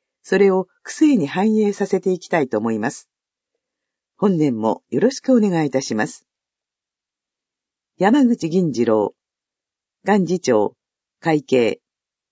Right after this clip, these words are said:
産業建設委員会、環境安全安心特別委員会、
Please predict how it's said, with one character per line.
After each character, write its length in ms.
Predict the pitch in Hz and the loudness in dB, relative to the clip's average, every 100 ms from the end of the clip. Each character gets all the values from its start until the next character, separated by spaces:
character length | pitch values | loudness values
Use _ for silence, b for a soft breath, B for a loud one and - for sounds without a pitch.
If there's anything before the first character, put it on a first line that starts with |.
| _ _ _ _ _ _ - | _ _ _ _ _ _ -2
産 240 | 226 277 | 2 4
業 200 | 254 254 | 4 2
建 200 | 247 233 | 2 0
設 280 | 208 196 202 | 2 0 0
委 60 | |
員 160 | 190 156 | 0 -2
会、 300 | - 107 - _ _ _ _ _ _ _ - | -2 -2 -4 _ _ _ _ _ _ _ -2
環 200 | 190 202 | -2 0
境 420 | - 156 135 - - | 2 4 4 0 0
安 200 | 233 254 | 2 4
全 260 | 240 233 - | 4 2 2
安 140 | 202 | -2
心 280 | 208 196 185 | -2 -2 -2
特 220 | 180 170 | -2 0
別 260 | 170 165 165 | 0 0 -2
委 40 | |
員 140 | 160 131 | -2 -2
会、 280 | 113 104 | -2 -2